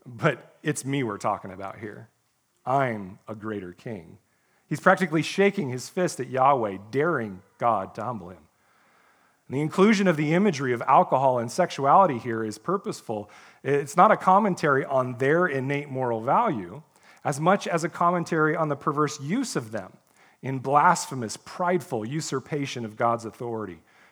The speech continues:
to proclaim what is good and what is evil. Mankind can easily become inebriated and intoxicated with both alcohol and sex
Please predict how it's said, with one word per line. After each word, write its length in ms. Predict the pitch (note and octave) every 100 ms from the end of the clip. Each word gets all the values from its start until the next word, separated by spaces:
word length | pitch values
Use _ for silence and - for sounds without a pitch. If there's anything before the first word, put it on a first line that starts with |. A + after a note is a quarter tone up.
| _
to 100 | -
proclaim 580 | A2+ A#2+ - C#3+ C3+ A#2
what 140 | A2
is 100 | G#2
good 400 | G2+ C3+ A#2 F#2+
and 160 | F#2+ F#2+
what 120 | F#2
is 140 | F#2
evil. 360 | G#2+ A#2+ E2+ - _ _ _ _ _ _ _ _ _ -
Mankind 800 | C#3 E3 D3+ - D3+ D#3+ C3+ A#2
can 140 | C3
easily 460 | - E3 C#3+ B2+ A#2+
become 340 | A#2 C#3 B2
inebriated 800 | A2+ C#3+ E3 C3 A2+ F#2 F#2+ F#2+ - -
and 100 | G2+
intoxicated 880 | G2+ B2 C#3 D#3 C#3+ - A#2 G2
with 200 | F#2+ G2+
both 240 | G#2 D3+ D3
alcohol 520 | C3+ D3 A#2+ A#2 G#2+
and 180 | C3+ B2
sex 540 | - D3 G#2 - -